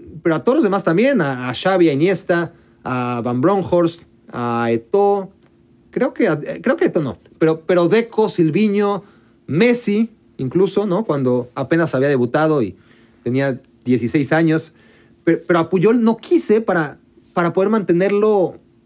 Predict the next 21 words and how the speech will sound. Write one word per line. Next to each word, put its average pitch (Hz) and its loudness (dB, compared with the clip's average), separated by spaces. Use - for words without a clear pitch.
así, 180 -2
¿no? 135 -8
Eh, 101 -8
como 139 -2
una 175 2
deidad 160 2
inalcanzable, 139 0
porque 127 -2
ya 143 2
sabemos, 135 -2
cuando 139 -4
tienes 190 0
a 180 2
alguien 175 0
tan, 175 0
pero 143 -2
tan 156 0
alto 156 0
en 147 0
tu 120 -6
pedestal, 143 0